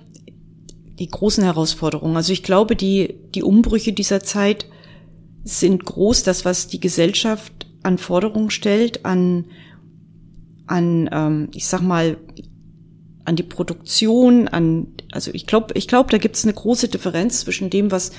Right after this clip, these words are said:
was te-, weite Teile der Gesellschaft, auch gerade der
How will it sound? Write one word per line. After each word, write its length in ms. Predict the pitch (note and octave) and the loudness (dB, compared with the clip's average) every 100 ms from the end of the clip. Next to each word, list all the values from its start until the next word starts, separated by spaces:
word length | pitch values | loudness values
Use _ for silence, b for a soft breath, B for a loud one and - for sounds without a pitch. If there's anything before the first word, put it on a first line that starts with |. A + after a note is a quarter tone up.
| B B B | B B B
was 220 | - F3+ | -6 -6
te-, 240 | - F3 - | -4 -4 0
weite 260 | F3 F3 | 0 0
Teile 320 | G3 F#3 F#3+ F3+ | -2 -2 0 0
der 140 | E3+ | 0
Gesellschaft, 640 | E3+ D#3+ F3+ - A#3 - | -2 0 0 0 -4 -6
auch 160 | - - | -10 -10
gerade 320 | - F3+ F#3+ | -4 -2 -2
der 320 | F#3 E3+ D#3+ | -2 -2 -2